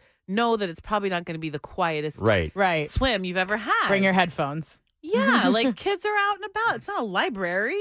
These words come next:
Speaker 1: They're
Speaker 2: Yeah.
Speaker 1: having a good time.
Speaker 2: You gotta park yourself well away from the pool if you, if there's a bunch of kids there.
Speaker 1: Swim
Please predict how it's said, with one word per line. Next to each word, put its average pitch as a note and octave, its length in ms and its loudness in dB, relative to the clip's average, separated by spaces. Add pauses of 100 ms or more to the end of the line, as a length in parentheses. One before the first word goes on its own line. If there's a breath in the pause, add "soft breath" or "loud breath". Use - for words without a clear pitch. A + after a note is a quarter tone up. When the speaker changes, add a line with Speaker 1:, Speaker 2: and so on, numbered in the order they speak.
(160)
Speaker 1:
They're B2 100 4
Speaker 2:
Yeah. - 180 6
Speaker 1:
having G4 180 0
a F#4+ 60 -4
good F4+ 200 -6
time. E4+ 640 -2
Speaker 2:
You A#2 100 0
gotta D3 220 4
park D#3 360 2
yourself A#2+ 540 2
well B2 280 4
away B2+ 260 4
from A#2+ 220 0
the G#2+ 80 2
pool F2+ 580 4 (320)
if A2 200 2
you, G#2 260 2
if F#2 140 0
there's G#2+ 180 2
a G2+ 40 2
bunch G2+ 200 0
of G#2 80 -4
kids D#2+ 280 0
there. C2 200 -4
Speaker 1:
Swim - 160 4